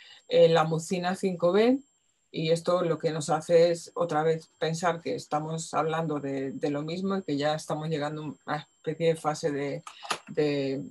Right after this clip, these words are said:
de saturación con esto. El fam tres A,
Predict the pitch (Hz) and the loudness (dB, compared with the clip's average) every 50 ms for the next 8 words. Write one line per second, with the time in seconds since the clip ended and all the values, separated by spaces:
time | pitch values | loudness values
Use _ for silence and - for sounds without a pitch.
0 | - _ _ _ - - 165 160 151 151 147 143 147 139 127 127 - - - - | -16 _ _ _ -16 -14 -10 -6 -4 -2 -2 -2 -2 -2 -4 -4 -6 -8 -14 -14
1 | - - - - - - 170 160 - 165 165 - 160 - - 196 185 185 180 170 | -14 -14 -14 -8 -2 0 0 0 2 2 2 2 0 0 0 0 0 0 -2 -4
2 | 170 175 185 202 208 220 208 - - 214 220 220 - _ _ - - - - - | -4 0 0 2 0 0 -2 -2 -2 -2 -2 -4 -6 _ _ -20 -20 -20 -20 -20
3 | _ - - 170 160 165 165 165 - 190 185 185 190 196 202 202 - 185 180 175 | _ -4 0 2 2 2 2 0 0 2 2 4 4 2 2 0 -2 -4 -6 -6
4 | 175 - - 202 208 220 240 247 | -4 0 2 2 4 2 0 -4